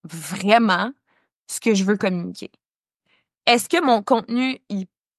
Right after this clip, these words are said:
parle pour moi ? Est-ce que je me reconnais là-dedans ? Ou j'ai, ou ça a plus l'air d'être un remix de tendances web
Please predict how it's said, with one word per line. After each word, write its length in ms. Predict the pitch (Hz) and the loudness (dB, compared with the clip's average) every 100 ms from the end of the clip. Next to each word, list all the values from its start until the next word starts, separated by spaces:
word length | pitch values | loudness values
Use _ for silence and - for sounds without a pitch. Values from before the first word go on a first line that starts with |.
| _ - | _ 0
parle 400 | 226 240 392 392 | 4 6 4 2
pour 160 | 381 339 | -2 -2
moi ? 240 | 339 359 403 440 - | -2 -2 -2 -6 -6
Est-ce 180 | 196 - | -6 -4
que 100 | 247 | -2
je 100 | 220 | 0
me 100 | 190 | 0
reconnais 560 | 190 233 - 330 320 | 2 0 2 0 0
là-dedans ? 440 | 359 320 226 262 359 480 _ _ _ _ _ _ _ _ _ | 0 0 2 2 2 -4 _ _ _ _ _ _ _ _ _
Ou 160 | 254 247 | 0 0
j'ai, 340 | 202 190 220 202 _ _ - | 0 -2 -2 -4 _ _ -4
ou 120 | 233 | -2
ça 160 | 208 208 | 4 4
a 60 | |
plus 220 | 208 262 | 2 -2
l'air 180 | 254 254 | 2 4
d'être 160 | 247 214 | 2 2
un 100 | 202 | 2
remix 500 | 214 233 233 262 - | 2 0 0 -2 -4
de 100 | 196 | -4
tendances 720 | 196 233 214 208 220 220 - 233 | -2 2 2 4 2 2 -2 0
web 380 | 220 240 254 | 4 4 4